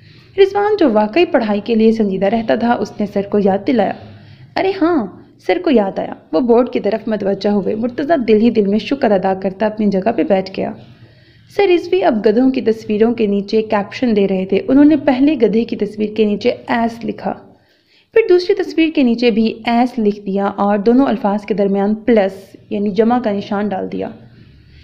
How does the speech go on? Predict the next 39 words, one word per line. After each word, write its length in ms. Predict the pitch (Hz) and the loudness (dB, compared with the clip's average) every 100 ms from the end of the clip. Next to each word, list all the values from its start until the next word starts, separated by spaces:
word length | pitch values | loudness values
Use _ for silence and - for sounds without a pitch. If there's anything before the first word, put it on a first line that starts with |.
| - - 285 | -20 -10 -4
ऐस 220 | 302 349 - | -2 -4 -2
का 60 | 349 | -2
मतलब 260 | 311 320 | 0 -2
होता 200 | 311 320 | -2 -2
है 100 | 381 | 0
गधा। 640 | 277 214 185 190 - - - | 2 2 0 -2 -8 -8 -2
अब 120 | 214 | 0
एक 160 | 220 220 | 0 0
लतीफ़ा 360 | 214 254 233 | -2 -2 -2
सुन 260 | 202 185 185 | -6 -6 -8
लो। 260 | - - _ _ _ _ _ _ 302 | -10 -14 _ _ _ _ _ _ 0
एक 180 | 349 | 2
सरदार 460 | 330 262 190 202 214 | 2 -2 0 0 -2
जी 200 | 208 214 | -2 -4
अपने 220 | - - 220 | -4 -2 -2
बच्चों 360 | 208 208 247 | -2 0 0
को 140 | 247 208 | 2 0
assassination 880 | - 220 254 240 247 220 - 285 | -2 -2 -2 0 0 0 0 0
के 160 | 269 220 | 2 0
spelling 520 | 208 - 240 233 262 | -2 -2 -2 2 0
ऐसे 340 | - 233 226 269 | 0 -4 -2 0
याद 260 | 220 190 | 0 0
करवा 280 | 190 190 190 | -2 -2 0
रहे 120 | 190 | -2
थे, 160 | 190 196 202 - - - - - | -2 -6 -8 -16 -20 -20 -20 -2
पहले 240 | 320 311 320 | 0 2 2
एक 420 | 311 - 208 190 | 0 -2 -2 0
गधा, 480 | 226 220 240 254 277 - - - | 0 0 0 -2 -4 -16 -12 2
फिर 160 | 440 | 2
दूसरा 380 | 294 220 214 214 | 4 2 2 0
गधा 600 | 202 202 185 190 - - | 2 0 0 -8 -10 -4
और 220 | 220 214 - | -2 -2 0
उसके 300 | 302 - 233 | -2 0 -2
पीछे 540 | 226 196 190 208 226 | 0 -4 -2 -2 -2
सारी 480 | 262 - 254 247 262 | -4 0 2 2 0
कौम, 480 | 254 220 202 185 - | 0 0 0 -2 -2
यानी 240 | 214 202 | 0 0
पहले 540 | 196 202 196 214 220 - | -2 -4 0 2 2 0
ऐस, 340 | 214 208 330 | -2 0 -2